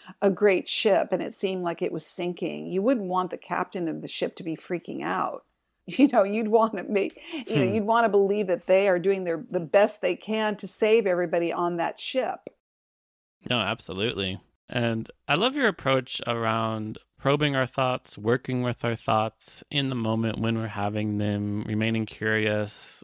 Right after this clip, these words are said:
Speaker 2: really questioning whether or not the thoughts we're having are serving us. And I'm almost reminded of this quote by the Buddha along the lines of "What we think, we become,"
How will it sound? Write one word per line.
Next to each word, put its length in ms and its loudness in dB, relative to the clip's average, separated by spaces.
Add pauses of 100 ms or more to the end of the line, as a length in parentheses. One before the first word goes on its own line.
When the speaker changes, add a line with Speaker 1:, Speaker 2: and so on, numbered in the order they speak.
Speaker 2:
really 280 0
questioning 1040 -6 (600)
whether 320 2
or 60 2
not 260 0
the 80 -4
thoughts 280 -2
we're 80 -6
having 540 -4
are 140 -2
serving 440 -6
us. 520 -8 (320)
And 540 -6
I'm 180 0
almost 340 0
reminded 460 0
of 200 -6
this 260 -8
quote 300 -4
by 140 -2
the 100 -4
Buddha 360 2
along 280 0
the 60 -6
lines 360 -4
of 140 -8
"What 160 -2
we 100 -2
think, 320 -8
we 60 -10
become," 540 -2